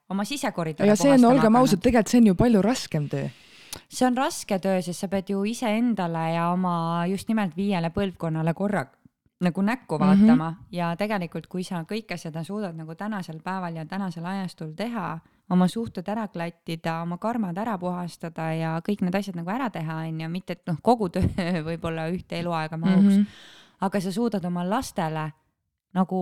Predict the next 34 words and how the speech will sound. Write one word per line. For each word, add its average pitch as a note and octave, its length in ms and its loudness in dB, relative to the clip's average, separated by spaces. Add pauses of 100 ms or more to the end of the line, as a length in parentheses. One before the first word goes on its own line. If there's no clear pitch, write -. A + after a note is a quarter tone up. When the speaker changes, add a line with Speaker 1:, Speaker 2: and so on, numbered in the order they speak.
(140)
Speaker 1:
hoopis - 480 0
teistsuguse F3 580 -6
Speaker 2:
Muidugi. G#3+ 240 6
Speaker 1:
tuleviku D3+ 500 0
vaata D3 400 -8
nagu, D3 960 -4
äh, D3 340 -4
pakkuda. C#3+ 500 -4
Speaker 2:
Mhm. F3+ 240 4 (600)
Speaker 1:
Et, F3+ 380 -2
äh, D#3+ 500 -4 (1040)
et E3 100 -4
ma F#3 120 0
arvan, G3 200 0
et E3 80 -2
meie G3+ 220 -2
ajastu F3+ 480 -2
nagu D#3+ 180 -6
teema G3+ 300 4
ongi F#3 240 2
see, G3+ 140 2
et F3 80 2
me F3+ 100 2
oleme E3+ 220 0
see F3 140 -2
viimane F3+ 380 2
generatsioon, E3+ 640 -2
kes D#3 160 -14
peab E3 220 -6
nagu D#3 200 -8
tegelema, D#3 960 -6 (500)
äh, D#3 720 -6 (440)
selliste F#3+ 640 0
küsimustega D#3 920 -2